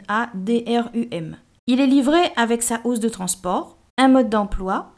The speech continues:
deux maillotches et quatre bagues. En ce qui me concerne, je préfère utiliser les maillotches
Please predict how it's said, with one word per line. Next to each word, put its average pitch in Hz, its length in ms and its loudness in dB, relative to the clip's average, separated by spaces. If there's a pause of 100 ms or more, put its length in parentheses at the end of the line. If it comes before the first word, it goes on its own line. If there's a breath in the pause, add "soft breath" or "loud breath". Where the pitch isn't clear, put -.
(120)
deux 254 160 2
maillotches 226 760 -2
et 240 220 2
quatre 359 320 0
bagues. 165 380 -10 (340)
En 262 80 2
ce 262 100 4
qui 311 160 4
me 262 120 6
concerne, 247 600 0
je 214 120 -6
préfère 254 340 0
utiliser 233 420 0
les 226 120 2
maillotches 196 580 -6